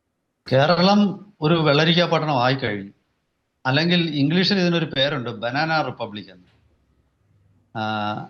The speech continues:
ഇപ്പൊ എന്നോട് ചോദിച്ചല്ലോ ബംഗ്ലാദേശ് ആകുകയാണോ എന്ന്. അക്ഷരാർത്ഥത്തിൽ ബംഗ്ലാദേശുമായിട്ട് വേണം കേരളത്തിനെ താരതമ്യപ്പെടുത്തേണ്ടത്. എന്തെന്നാൽ ഈ കഴിഞ്ഞ ദിവസം ബംഗ്ലാദേശിലെ അക്രമികൾ ജനക്കൂട്ടം ഒരു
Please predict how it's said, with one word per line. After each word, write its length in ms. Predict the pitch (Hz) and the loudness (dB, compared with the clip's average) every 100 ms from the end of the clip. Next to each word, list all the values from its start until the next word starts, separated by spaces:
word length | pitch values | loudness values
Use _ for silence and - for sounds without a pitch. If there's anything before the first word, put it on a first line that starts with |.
| _ _ _ | _ _ _
ഇപ്പൊ 160 | 127 143 | -2 2
എന്നോട് 340 | 135 127 151 | 4 4 4
ചോദിച്ചല്ലോ 460 | 160 170 180 185 175 | 4 4 4 2 2
ബംഗ്ലാദേശ് 540 | 139 139 160 180 180 | 2 2 4 4 4
ആകുകയാണോ 500 | 160 151 160 147 123 131 | 4 2 2 2 0 -4
എന്ന്. 140 | 101 - _ _ _ _ _ _ - | -10 -18 _ _ _ _ _ _ -6
അക്ഷരാർത്ഥത്തിൽ 680 | 139 - 175 170 170 165 160 165 | -4 0 0 0 -2 -6 -6 -8
ബംഗ്ലാദേശുമായിട്ട് 920 | 127 127 139 147 156 147 156 147 147 147 | -6 -2 0 0 -2 -4 -4 -2 0 -2
വേണം 280 | 131 123 123 - | -4 -4 -8 -12
കേരളത്തിനെ 520 | - 120 127 131 127 120 117 - - | -10 -6 -4 -2 -2 -2 -6 -14 -2
താരതമ്യപ്പെടുത്തേണ്ടത്. 880 | 120 135 139 139 131 107 95 90 - _ _ _ _ _ _ _ _ _ _ | 2 2 4 2 0 -6 -10 -14 -18 _ _ _ _ _ _ _ _ _ _
എന്തെന്നാൽ 440 | 139 156 185 180 131 - - - _ _ _ _ - | -2 0 4 4 2 -2 -12 -20 _ _ _ _ -4
ഈ 60 | 175 | 0
കഴിഞ്ഞ 260 | 180 170 208 | 0 0 -2
ദിവസം 380 | 190 175 - 131 131 - _ | -2 -4 -4 -6 -8 -14 _
ബംഗ്ലാദേശിലെ 640 | 131 139 175 190 190 180 165 | -4 0 0 0 -2 -2 -2
അക്രമികൾ 460 | 135 165 175 170 160 | -2 -4 -4 -4 -4
ജനക്കൂട്ടം 600 | 139 151 165 175 175 165 - _ _ _ _ | -4 -4 -6 -4 -4 -4 -10 _ _ _ _
ഒരു 200 | 135 147 | -8 -6